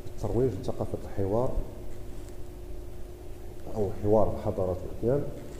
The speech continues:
وكان له حضور قوي وبارز في كافة المحطات والمنتديات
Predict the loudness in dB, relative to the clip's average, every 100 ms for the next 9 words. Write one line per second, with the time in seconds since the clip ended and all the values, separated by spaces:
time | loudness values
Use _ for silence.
0 | -6 -4 -2 -2 2 4 6 4 4 2
1 | 2 2 2 2 2 2 4 4 4 2
2 | -2 -2 -2 -2 -4 -4 -2 0 -2 -2
3 | -2 -2 -4 -2 -2 0 0 0 0 0
4 | 2 2